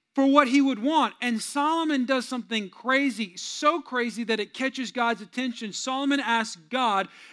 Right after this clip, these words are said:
not for riches, Solomon asked God for wisdom. And the Bible says that, that God is actually not surprised, 'cause you can't surprise God. It's kinda weird when you can't surprise God.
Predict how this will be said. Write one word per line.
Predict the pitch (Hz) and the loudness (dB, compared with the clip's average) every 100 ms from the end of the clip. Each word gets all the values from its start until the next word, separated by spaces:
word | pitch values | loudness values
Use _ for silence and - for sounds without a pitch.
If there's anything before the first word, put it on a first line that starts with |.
| - | -2
not | 214 277 330 269 | 2 4 4 0
for | 294 254 | -4 -2
riches, | 240 339 - 269 233 175 | 2 2 0 -2 -4 -6
Solomon | - 277 285 285 | -2 0 2 0
asked | 240 240 226 | 0 -2 -2
God | 254 247 226 | 0 0 0
for | 240 | -2
wisdom. | 233 226 294 262 277 214 - | -2 0 -2 0 0 -2 -2
And | 254 254 | -2 0
the | 240 | 0
Bible | 277 285 302 302 | 4 4 4 0
says | - 277 247 | -4 -6 -6
that, | 240 202 _ | -8 -12 _
that | 220 196 | -4 -2
God | 240 269 277 | 2 2 0
is | 233 | -2
actually | 240 262 262 - 247 247 - - - | -2 -2 -2 -6 -2 -2 -4 -12 -2
not | 339 302 | 0 0
surprised, | 220 - 226 220 | -2 -2 -2 -2
'cause | - 175 | -8 -18
you | |
can't | 170 247 226 | -10 -8 -8
surprise | 147 - 185 190 | -12 -6 -4 -4
God. | - 202 202 | -6 -6 -6
It's | - | -12
kinda | 180 165 | -14 -12
weird | 151 165 170 | -8 -6 -6
when | 160 147 | -8 -10
you | |
can't | 151 185 175 | -12 -14 -14
surprise | - 180 180 | -6 -4 -2
God. | 196 185 | 0 0